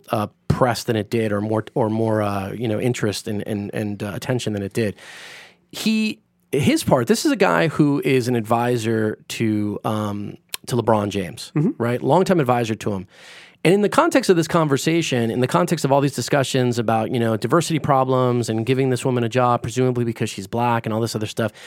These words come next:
Speaker 1: this guy Mendelsohn says, quote, "I'm exhausted. Between Me Too and Black Lives Matter, I got nothing left." And they laugh about it. They laugh about this.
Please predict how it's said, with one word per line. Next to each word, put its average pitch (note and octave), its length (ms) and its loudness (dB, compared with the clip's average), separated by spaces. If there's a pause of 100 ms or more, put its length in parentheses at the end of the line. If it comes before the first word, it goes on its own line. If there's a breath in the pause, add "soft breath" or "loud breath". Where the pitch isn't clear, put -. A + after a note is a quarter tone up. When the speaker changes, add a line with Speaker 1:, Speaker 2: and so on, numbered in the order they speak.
(360 loud breath)
Speaker 1:
this A3 140 4
guy B3 140 4
Mendelsohn F#3+ 460 2
says, C#3+ 320 2 (160)
quote, E3 340 4 (100)
"I'm A#3+ 140 4
exhausted. C3+ 680 0 (160)
Between D#3 440 2
Me B3 140 0
Too A3 220 0
and C#3+ 100 0
Black D3 240 2
Lives C#3+ 200 0
Matter, D3+ 320 2
I D3 120 0
got D3+ 160 -2
nothing C#3 300 0
left." A2+ 320 -2 (340 loud breath)
And E3 120 4
they G#3+ 80 4
laugh G#3 360 2
about A2+ 300 2
it. - 120 -10 (120)
They C3+ 100 2
laugh F3 340 2
about B2+ 300 2
this. - 240 -6